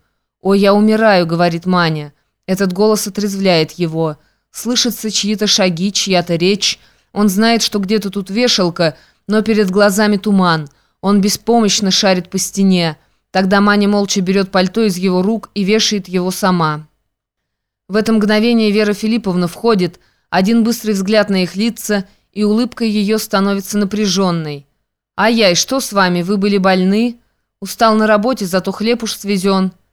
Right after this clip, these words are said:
«Уже? Вот счастливец». «Эврика», радостно говорит Нелидов, на террасе пожимая руку хозяина. «Пойдемте в кабинет, я привез хорошие вести». «Что такое?»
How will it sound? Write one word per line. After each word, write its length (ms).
«Уже? 480
Вот 260
счастливец». 920
«Эврика», 440
радостно 380
говорит 380
Нелидов, 500
на 100
террасе 420
пожимая 460
руку 240
хозяина. 580
«Пойдемте 480
в 100
кабинет, 460
я 180
привез 420
хорошие 480
вести». 580
«Что 280
такое?» 580